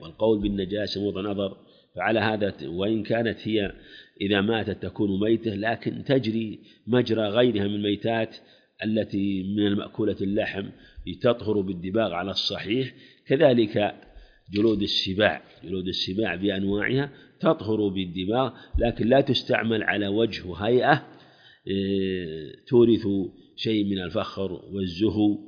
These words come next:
والزهو، فهذا هو الأظهر والله أعلم في هذا الباب، مع أن المصنف رحمه كما تقدم، آه، ساق الخبر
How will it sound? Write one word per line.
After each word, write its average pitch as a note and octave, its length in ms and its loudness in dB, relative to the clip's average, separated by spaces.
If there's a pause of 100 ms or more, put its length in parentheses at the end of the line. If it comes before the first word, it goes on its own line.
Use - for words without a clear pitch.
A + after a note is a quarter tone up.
(580)
والزهو، G2+ 560 0 (580)
فهذا C3+ 320 2
هو A2 480 0
الأظهر F#2+ 540 -4
والله F#2+ 540 -2
أعلم A2+ 440 0 (760)
في F#2+ 160 -2
هذا G2 180 0
الباب، F2 320 -2 (2000)
مع G2 200 2
أن C3+ 100 6
المصنف B2 400 4
رحمه G#2 240 0
كما G#2 240 -2
تقدم، G#2 560 -2 (880)
آه، F2 580 -16 (760)
ساق B2+ 380 4
الخبر A2 600 2